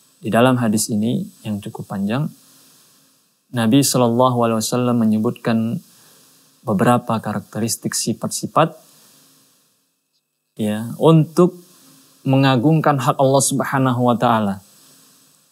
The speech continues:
Ya, di antaranya tadi kita sebutkan orang yang meminta perlindungan kepada kita, maka lindungilah orang tersebut.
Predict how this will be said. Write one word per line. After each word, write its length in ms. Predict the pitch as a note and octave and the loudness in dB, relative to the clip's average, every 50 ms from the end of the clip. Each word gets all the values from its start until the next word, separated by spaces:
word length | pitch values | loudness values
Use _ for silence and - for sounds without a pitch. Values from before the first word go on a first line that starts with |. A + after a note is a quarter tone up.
| _ _ _ | _ _ _
Ya, 240 | - A2 G#2 G#2 A2 D3+ G3+ - _ | -6 -6 -6 -6 -6 -10 -14 -14 _
di 140 | - C3 B2+ | -2 2 2
antaranya 640 | B2 B2 A#2+ C#3+ C#3+ D3+ D#3+ E3+ E3+ F3+ F3+ F#3 F#3 | 4 4 4 4 4 4 4 4 4 4 4 4 4
tadi 400 | F3 F3+ E3+ E3 F#3 G#3 A3+ A3+ | 4 2 2 4 2 2 0 -2
kita 240 | - - B2 B2 A#2+ | -4 -4 -2 -2 -2
sebutkan 560 | A#2 - A#2+ A2 A#2 A2+ - - D#3+ F#3+ F#3+ F#3+ - - - - - - _ _ _ _ _ _ _ _ - | -2 -2 -4 -4 -4 -6 -6 -4 -4 -2 -4 -4 -8 -14 -20 -20 -20 -20 _ _ _ _ _ _ _ _ 2
orang 320 | A#2+ A#2+ B2+ C#3+ D3 D3 C#3+ | 4 4 6 6 4 4 4
yang 320 | C#3 C3+ C3+ C3+ C3 C3 C3 C3 C3 C3 C3 B2+ - - - - - | 4 4 4 4 2 2 2 0 0 0 -2 -2 -2 -4 -6 -6 -4
meminta 480 | B2 A2+ B2 D#3+ F3+ E3+ - D#3 D3 C#3+ | 0 4 6 6 6 6 6 4 2 2
perlindungan 800 | - - C3 B2+ B2+ B2+ B2 A2+ C3 D3 D#3 D3 C#3 C3 C3 B2+ | 2 0 2 2 2 2 2 4 4 4 4 4 4 2 2 0
kepada 400 | A2+ C3+ - B2 A#2 A2 A2+ G#2+ | -2 -2 -2 -2 0 0 -2 -2
kita, 480 | G#2+ A2 G#2+ - - A2 G#2 G2+ G2+ - _ _ _ _ _ _ _ _ _ _ _ _ _ _ _ _ _ _ _ _ _ _ _ _ - | -4 -6 -6 -4 -4 -6 -6 -6 -8 -12 _ _ _ _ _ _ _ _ _ _ _ _ _ _ _ _ _ _ _ _ _ _ _ _ -8
maka 480 | A#2 A2+ - C#3 C#3 C#3 C3 C3 - - - _ - | -8 -6 -4 -2 -2 -2 -4 -6 -10 -12 -18 _ -4
lindungilah 640 | - C#3+ C#3+ C#3+ C#3+ C#3+ E3+ F#3 G3 F#3+ F3 D#3 C3 | 2 4 4 6 6 6 6 6 6 6 4 2 0
orang 240 | C#3+ C#3 C3+ B2+ | -2 -4 -4 -6
tersebut. 400 | - B2+ - - D3 C#3+ C#3 C#3+ | -8 -10 -8 -6 -6 -6 -6 -8